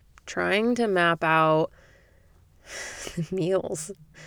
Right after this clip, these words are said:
cookbooks, and Pinterest, and, "Oh, maybe I'll use the crock pot," and, you know, just trying to really figure out how to feed a family. I didn't, I didn't grow into that slowly. <laughs> And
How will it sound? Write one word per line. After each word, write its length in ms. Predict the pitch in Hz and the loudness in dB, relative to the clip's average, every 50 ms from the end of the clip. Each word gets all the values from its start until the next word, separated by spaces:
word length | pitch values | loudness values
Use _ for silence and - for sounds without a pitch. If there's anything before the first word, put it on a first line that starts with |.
| - - - - - - - _ _ _ - | -20 -20 -20 -20 -20 -20 -20 _ _ _ -2
cookbooks, 920 | - 233 226 220 - - _ - 170 160 156 156 - 180 170 - - - | 0 2 2 2 0 -6 _ -2 0 0 2 0 -2 -4 -8 -12 -10 -8
and 320 | 170 175 180 185 190 185 | -8 -6 -6 -6 -6 -4
Pinterest, 1000 | - 202 208 233 226 220 208 190 175 - - 156 156 156 165 165 170 - - - | -2 0 0 0 0 -2 -6 -8 -8 -4 -2 0 0 0 0 -2 -4 -8 -8 -6
and, 340 | 170 165 170 170 165 160 - - | -6 -4 -4 -4 -4 -6 -4 -4
"Oh, 260 | - 254 269 285 240 190 | -2 0 0 0 0 0
maybe 240 | 175 165 165 170 | -2 -2 0 0
I'll 80 | 185 185 | 0 0
use 240 | 190 196 202 202 - | 0 -2 -4 -4 -6
the 120 | - 220 | -8 -8
crock 300 | - - 220 208 240 247 _ - - | -2 2 4 4 4 2 _ -4 0
pot," 460 | - 180 170 165 160 160 156 151 151 | 2 2 4 4 2 2 0 0 -2
and, 160 | 156 156 160 - - - - - - _ _ _ | -2 -4 -6 -8 -14 -20 -20 -20 -20 _ _ _
you 80 | - 202 | 2 4
know, 120 | 226 226 | 6 6
just 240 | 220 214 208 - - | 6 4 0 -2 -2
trying 380 | - - 196 196 208 233 247 226 | 0 2 4 4 6 4 4 4
to 80 | 196 | 2
really 360 | 165 160 165 165 165 165 165 | 2 4 4 6 6 6 4
figure 360 | 160 - - 165 156 160 160 156 | 2 0 -2 -2 0 0 0 0
out 140 | 156 156 | 0 0
how 120 | 156 160 156 | 0 0 -2
to 80 | 156 | -2
feed 380 | 151 - - 160 160 160 160 156 | -2 -4 -2 0 0 0 0 0
a 120 | - - | -2 -4
family. 720 | 160 - - 165 151 151 151 156 165 175 190 208 226 240 233 - - - - - - - | -8 -6 -4 -2 -2 -2 -2 -2 -2 -2 -2 -2 -2 -2 -4 -6 -14 -20 -20 -20 -10 -2
I 60 | - | 2
didn't, 260 | 175 208 202 190 - - - - - - _ _ _ _ _ - | 4 4 4 4 2 -2 -6 -20 -20 -20 _ _ _ _ _ -12
I 100 | - - | -6 0
didn't 240 | 202 214 208 208 - | 2 4 4 4 2
grow 380 | 175 170 160 175 175 170 175 175 | 0 2 4 6 6 6 6 4
into 480 | - 175 170 170 170 165 - - 170 | 2 0 0 0 0 -2 -2 0 0
that 280 | 156 156 151 143 - - _ _ - | 0 2 2 0 0 -2 _ _ -8
slowly. 640 | - - - 175 165 156 156 160 160 156 156 - - | -6 -6 -2 0 2 2 4 4 4 4 2 0 -2
<laughs> 60 | - - - - - - 165 - | -10 -16 -20 -20 -20 -20 -18 -14
And 160 | - - - | -12 -12 -12